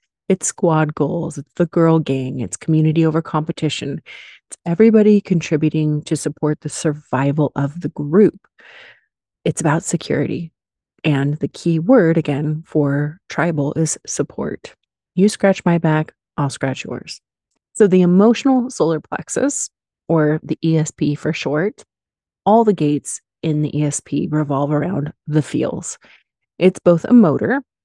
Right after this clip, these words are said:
and the energy that it produces comes in waves, and it's also our center for emotional awareness and intelligence. It governs spirit consciousness,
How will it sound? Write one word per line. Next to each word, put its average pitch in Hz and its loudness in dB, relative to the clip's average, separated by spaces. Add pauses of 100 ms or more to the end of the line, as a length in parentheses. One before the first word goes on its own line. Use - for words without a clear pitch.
(140)
and 160 0
the - -6
energy 160 0
that 160 0
it - -6
produces 151 -4
comes 147 -4
in 190 2
waves, 147 -4
and 180 2
it's - -4 (120)
also 208 0
our 151 -2
center 143 -4
for - -6
emotional 147 -4
awareness 143 -4
and 139 -4
intelligence. - -10 (840)
It - 2
governs 160 0
spirit 226 2
consciousness, - -12